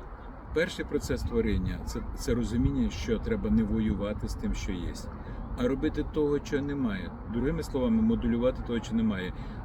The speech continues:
В тридцятому році хтось розумів, що таке комп'ютер,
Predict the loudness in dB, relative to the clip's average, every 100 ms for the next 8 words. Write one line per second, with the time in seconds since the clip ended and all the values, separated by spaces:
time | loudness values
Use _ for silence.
0 | -6 0 4 4 4 0 -2 2 0 2
1 | 2 4 0 -2 -6 -4 -2 0 -2 -2
2 | -4 -4 -4 -2 -2 -4 -6 -6 -6